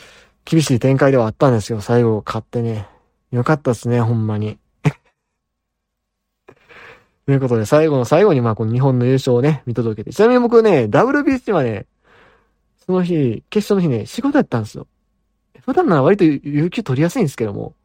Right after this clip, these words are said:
そのタイミングだけどうしても取れんくて、泣く泣く断念したんですよね。そう、だから ダブリュービーシーも、途中まで結構応援してたのに、なんかアメリカ行ってからもそんなに、なんか一言みたいになっちゃったんですけど。<laughs>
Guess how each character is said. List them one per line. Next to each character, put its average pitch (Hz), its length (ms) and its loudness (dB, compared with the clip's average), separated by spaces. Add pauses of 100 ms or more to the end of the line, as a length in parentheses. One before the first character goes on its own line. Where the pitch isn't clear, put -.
(600)
そ 294 80 0
の 302 80 2
タ 320 100 2
イ 294 60 4
ミ 277 60 2
ン - 20 2
グ 262 80 4
だ 214 60 4
け 151 40 -4
ど 170 220 4
う 247 40 2
し - 40 -4
て 370 100 2
も 220 80 2
取 143 180 4
れ 151 60 4
ん 127 60 2
く 110 80 -2
て、 110 320 -6 (320)
泣 170 120 -12
く - 60 -6
泣 233 100 2
く 202 60 0
断 202 180 2
念 156 140 2
し 110 60 -8
た - 80 -12
ん 113 60 -12
で - 40 -20
す - 60 -20
よ 50 80 -16
ね。 50 200 -16 (800)
そ - 160 -12
う、 101 40 -6
だ 104 100 -8
か 107 60 -8
ら 104 40 -6
ダ 131 100 0
ブ 214 60 -2
リ 302 60 4
ュ 311 40 6
ー - 40 -2
ビ 349 60 8
ー - 20 0
シ 302 140 0
ー 208 40 4
も、 147 340 4 (840)
途 277 120 -2
中 320 120 4
ま 277 100 4
で 170 60 4
結 196 180 0
構 147 140 4
応 170 80 6
援 170 80 4
し 156 40 -4
て - 40 -12
た 143 100 2
の 120 80 0
に、 117 300 -6
な 143 120 -4
ん - 20 -6
か 123 260 -4
ア 170 80 -4
メ 214 80 -2
リ 233 160 -4
カ 226 100 2
行 214 80 0
っ - 40 -20
て 220 80 -4
か 208 100 0
ら 190 80 2
も 175 80 -6
そ 196 160 -10
ん 196 40 -6
な 202 100 -4
に、 202 140 -6 (760)
な 156 100 0
ん - 20 -4
か 139 220 -4
一 - 200 0
言 165 80 -6 (140)
み 131 60 -2
た - 80 -6
い - 40 -16
に - 60 -20 (100)
な - 20 -20 (180)
っ - 40 -2
ち - 120 -8
ゃ - 20 -2
っ 139 40 -6
た - 100 -20
ん - 40 -20
で - 60 -20
す - 80 -18
け - 60 -20
ど。 - 80 -20 (1800)
<laughs> 277 160 -4